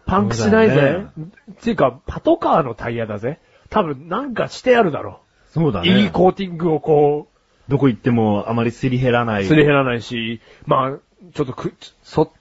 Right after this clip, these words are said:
Speaker 1: ちょっとやそっとの釘ぐらいじゃこう。
Speaker 2: そうだよね。
Speaker 1: うん。
Speaker 2: それでも犯人を追っていけるほどのタイヤのはずだよね。
Speaker 1: うん。だってほら、まあ、剣士って言うもんね。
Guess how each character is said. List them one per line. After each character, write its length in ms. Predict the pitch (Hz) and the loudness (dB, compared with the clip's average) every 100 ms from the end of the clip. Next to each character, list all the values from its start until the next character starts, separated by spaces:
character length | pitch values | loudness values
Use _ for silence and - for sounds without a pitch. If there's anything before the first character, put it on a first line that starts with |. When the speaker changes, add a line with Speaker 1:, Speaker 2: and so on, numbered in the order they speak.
| _ | _
Speaker 1:
ち 80 | - | -2
ょ 40 | 262 | 0
っ 40 | |
と 120 | - | 2
や 80 | 143 | 0
そ 120 | 147 | 0
っ 60 | 139 | -6
と 80 | 127 | -6
の 100 | 120 | -6
釘 320 | - 160 170 | -4 -4 0
ぐ 120 | 165 | 4
ら 100 | 160 | 4
い 80 | 131 | 4
じ 80 | 113 | -2
ゃ 60 | |
こ 520 | 107 117 110 107 107 120 | -4 -2 0 -2 -6 -14
う。 360 | _ _ _ - | _ _ _ -2
Speaker 2:
そ 160 | 143 | 2
う 20 | |
だ 120 | 117 90 | 2 2
よ 60 | |
ね。 80 | 101 | 2
Speaker 1:
う 720 | 143 135 135 131 120 113 107 | 2 4 2 2 0 -2 -6
ん。 20 | 98 | 0
Speaker 2:
そ 100 | 135 | 2
れ 60 | |
で 100 | 139 | 4
も 200 | 156 127 | 4 4
犯 200 | 117 151 | 2 2
人 260 | 139 123 117 | 2 2 4
を 280 | 110 107 107 | 4 2 0
追 60 | 127 | -4
っ 60 | - | 0
て 160 | 151 | 2
い 80 | 135 | 2
け 140 | 147 | 4
る 140 | 143 135 | 4 4
ほ 120 | 127 | 4
ど 100 | 139 | 2
の 280 | 135 131 127 | 2 0 -2
タ 120 | - | -4
イ 100 | 139 | -4
ヤ 80 | 127 | -2
の 80 | 127 | -4
は 80 | |
ず 100 | 117 | -2
だ 100 | 139 | 0
よ 80 | 110 | 0
ね。 100 | 104 | 0
Speaker 1:
う 160 | 98 139 135 117 104 90 90 | 0 4 4 2 -2 -6 -12
ん。 40 | 104 _ _ _ _ - - _ _ - | -16 _ _ _ _ -20 -20 _ _ -8
だ 100 | 117 | -6
っ 40 | |
て 60 | 110 | -6
ほ 100 | 98 | -8
ら、 40 | |
ま 40 | 98 | -8
あ、 20 | |
剣 300 | - 196 214 | -2 2 2
士 220 | 135 - - | 0 -10 -6
っ 40 | |
て 80 | 113 | 0
言 80 | 143 | 0
う 40 | |
も 140 | 98 - | 0 -10
ん 40 | |
ね。 240 | 104 98 | -8 -8